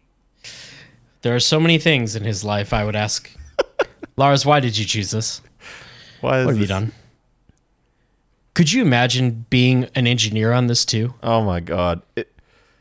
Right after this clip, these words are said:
Speaker 1: Like, do you have to drink the Kool-Aid water to get into it? You know, like, do you have to buy into the cult, or are you just a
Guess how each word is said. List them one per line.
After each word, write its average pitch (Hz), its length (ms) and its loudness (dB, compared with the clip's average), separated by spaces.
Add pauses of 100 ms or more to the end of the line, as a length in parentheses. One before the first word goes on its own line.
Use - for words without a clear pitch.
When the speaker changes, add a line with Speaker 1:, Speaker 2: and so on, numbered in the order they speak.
(160)
Speaker 1:
Like, 127 180 0
do 147 120 2
you 170 160 6
have 175 220 2
to 175 80 0
drink 156 240 2
the 139 60 -4
Kool-Aid 147 400 4
water 160 380 2 (280)
to 147 100 2
get 131 180 2
into 127 240 4
it? - 180 -4 (960)
You 135 80 4
know, 139 160 4
like, 131 300 0
do 135 80 0
you 135 60 4
have 143 100 2
to 156 80 0
buy 131 200 4
into 131 180 0
the 123 80 0
cult, 139 360 0
or 131 160 2
are - 20 4
you 123 180 4
just - 540 0 (920)
a 143 60 -4